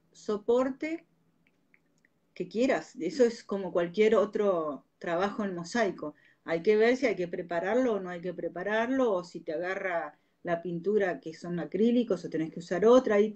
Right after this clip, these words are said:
ahí ves según el soporte que sea, ¿no? Pero podés pegar, por ejemplo, sobre botellas, ahí con silicona, estaría bueno. Todo depende de, de qué soporte, como siempre es el adhesivo que vamos a usar, que la tablita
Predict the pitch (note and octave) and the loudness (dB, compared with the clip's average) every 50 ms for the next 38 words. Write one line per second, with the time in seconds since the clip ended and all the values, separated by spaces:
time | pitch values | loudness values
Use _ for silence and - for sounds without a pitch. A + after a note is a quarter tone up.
0 | - - - E3 E3+ F#3+ A3 B3+ C4+ A#3 G#3+ G#3+ B3 C4+ C4+ - - _ _ _ | -6 -4 -2 -2 0 2 2 2 2 6 8 8 8 6 4 -6 -16 _ _ _
1 | _ _ _ _ _ - - G#3+ G3 F#3 G3+ A3 A3+ B3 A#3+ B3 - - - F3+ | _ _ _ _ _ -8 -2 0 2 4 4 4 4 2 0 -2 -8 -10 -8 -6
2 | F3 E3+ E3+ E3 D#3+ D3+ D3+ - - E3 D#3+ - E3+ F3 F3 A3 A3+ A3 - E3+ | -4 -2 -2 -4 -4 -6 -8 -10 -10 -8 -6 -4 -6 -4 0 0 0 0 0 -6
3 | E3+ - A#3 A3 G3+ E3+ D#3 D#3 D#3 E3 G3+ - _ _ _ _ _ _ _ _ | -4 2 4 4 4 4 2 -2 -6 -8 -8 -10 _ _ _ _ _ _ _ _
4 | _ - E3+ D3+ F3 E3 E3 D#3 D3 D3 C#3 C#3 - E3+ E3+ F3+ F3+ F3+ - F#3+ | _ -10 -8 -2 0 2 2 2 2 2 0 -4 -4 -4 -4 -4 -4 -2 0 0
5 | F#3+ G3+ G#3 A3 G#3 - F#3 E3+ E3+ E3+ - G3 F#3 F3 F#3 F3+ E3+ F3 - E3+ | 2 2 2 0 0 0 -2 -2 -2 -4 -6 -8 -4 -2 -2 -2 -2 -2 -4 -4
6 | E3 E3+ - E3 D#3 D#3 D3+ D3+ C#3+ - - _ _ - - E3+ D#3+ D#3+ - F#3+ | -4 -2 -2 -2 -2 -2 -4 -6 -8 -10 -14 _ _ -16 -10 -8 -8 -4 2 4
7 | G#3 B3 A#3+ - A#3+ G#3+ - G3+ D#3+ F3 E3 D#3+ D#3+ D#3+ - E3 D#3 D#3 D3+ - | 4 4 4 2 -2 -2 0 -4 -4 -4 -4 -8 -10 -10 -12 -12 -12 -12 -8 -2
8 | - F#3+ G#3+ A3+ A3+ G#3+ E3+ E3 - - D#3+ D3+ D3+ D3+ D#3+ F3+ G3 G#3+ A3 A3+ | 2 4 4 4 4 2 0 -2 -4 -8 -10 -8 -6 -2 2 4 4 4 4 4
9 | A3+ G#3+ G3 F#3+ G3 - _ _ _ _ _ _ _ _ _ _ _ _ _ _ | 2 2 0 -4 -6 -12 _ _ _ _ _ _ _ _ _ _ _ _ _ _
10 | _ _ _ _ _ _ - A#3 A#3+ B3+ C4+ C4 B3+ A#3+ A3+ A#3 - C4 C4+ B3+ | _ _ _ _ _ _ 6 8 8 8 8 6 6 4 0 0 -2 0 2 2
11 | B3+ C4 C4+ B3+ A#3+ G#3+ G3+ F#3+ F3+ F3+ F3 E3+ D#3+ E3 E3+ F3+ F3 F3 - A3 | 2 2 2 2 2 0 0 0 -2 -2 -4 -4 -6 -6 -6 -8 -8 -4 -4 -4
12 | G#3+ A3 B3 A3+ A3 - A3 A3 G#3+ G#3+ C4 B3+ B3+ G#3+ F#3+ F#3+ F3+ - G#3+ G3+ | -2 -2 -2 -4 -2 0 -2 0 0 -2 -4 -4 -4 -6 -8 -8 -10 -6 -6 -2
13 | G3+ G#3+ A3+ A3+ G#3 A3 - F3+ F3 F3 E3 D#3 D#3 D#3 - - F3 F3+ G#3 G#3 | 2 4 4 4 4 2 -2 -4 -2 -2 -2 -2 -2 -4 -4 -2 0 0 0 0
14 | F#3+ F3 F3 F3+ F#3 - G#3+ G#3 G#3 - G#3+ G#3+ G#3+ G#3+ F#3 D3+ - - E3+ F3 | -2 -4 -6 -6 -4 -2 -4 -2 -2 -2 -4 -2 0 0 -2 -2 -4 -6 -6 -6
15 | E3+ - E3+ E3 D#3+ D#3+ E3+ E3+ - G3 G3+ - | -4 -4 -4 -4 -4 -4 -6 -4 0 -2 -2 -2